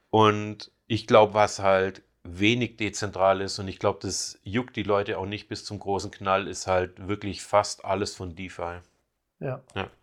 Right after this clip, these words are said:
Speaker 1: das ist so, das ist das Problem und DeFi kann halt diese, also de-, dem Ether-, also Ethereum oder auch anderen, äh, Layer Ones, äh, die Smart Contracts ausführen können, halt einfach sehr schaden. Also es könnte einfach sein, ja.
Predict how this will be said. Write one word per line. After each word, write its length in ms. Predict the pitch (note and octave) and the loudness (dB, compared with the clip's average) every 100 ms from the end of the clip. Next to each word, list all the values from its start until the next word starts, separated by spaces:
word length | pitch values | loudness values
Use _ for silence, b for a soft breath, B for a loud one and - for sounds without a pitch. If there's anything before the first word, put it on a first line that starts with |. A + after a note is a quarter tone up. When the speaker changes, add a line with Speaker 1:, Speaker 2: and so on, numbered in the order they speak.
| _ - | _ -10
Speaker 1:
das 180 | F#2 | -6
ist 140 | G#2 - | -6 -2
so, 320 | G#2 G2 F#2+ B B B B | 0 2 0 B B B B
das 140 | - G#2 | -2 -2
ist 140 | G#2 | -2
das 100 | G#2 | -6
Problem 500 | - G#2 G2+ A2+ C#3 | -4 -4 0 0 0
und 180 | A2 F#2 | -2 -6
DeFi 340 | A#2 - A2 | -8 2 2
kann 320 | G#2 A2 A2+ A2 | 2 -2 -2 0
halt 440 | G#2+ G#2+ G#2 - _ _ _ | 0 0 -4 -8 _ _ _
diese, 380 | G#2+ G2 A2+ G2+ - | -4 -2 -2 -4 -8
also 200 | G2 F2+ | -8 -8
de-, 260 | F#2+ F2+ | -6 -6
dem 260 | F2+ F#2 D#2 | -6 -8 -8
Ether-, 400 | F#2 - A2+ - F2+ | -10 -4 -4 -4 -6
also 160 | E2+ | -6
Ethereum 500 | D#2 - A#2 C3 A#2 | -8 -4 -2 2 2
oder 200 | G#2 G2+ | 2 2
auch 160 | G2 - | 2 0
anderen, 640 | A#2 C3+ A#2+ A2+ G#2+ G2 B B B B - | -4 -2 -2 -2 -4 -8 B B B B 2
äh, 240 | G#2 G2+ | 4 4
Layer 400 | G2+ G#2 G#2 G2+ | 4 4 4 4
Ones, 500 | G2+ G2 G2+ - - | 4 4 2 -8 -8
äh, 320 | - F#2+ F#2+ | -4 -2 -2
die 100 | F2+ | -4
Smart 280 | - G2+ F#2+ | -4 -2 -2
Contracts 380 | G#2 G2 G2 - | -4 -6 -8 -6
ausführen 420 | F#2+ - G2+ F#2 | -6 -6 -8 -8
können, 380 | - F#2+ F#2 F#2 | -4 -4 -4 2
halt 480 | F#2 F2+ F2+ F2+ _ _ _ _ _ _ _ _ - | 2 2 -2 -10 _ _ _ _ _ _ _ _ 0
einfach 260 | G2 G2+ | 0 0
sehr 200 | - G#2 | -2 -2
schaden. 420 | F#2 G2 F#2+ F2 - | -2 0 0 0 -8
Also 200 | F#2 F2 | -14 -14
es 120 | - - _ | -16 -20 _
könnte 340 | G2 G#2 G2+ | -2 -2 -4
einfach 220 | G#2 G2 | -6 -8
sein, 300 | F#2+ F2+ F2+ F#2 _ | -6 -4 -4 -8 _
ja. 160 | F#2 F2+ | -20 -20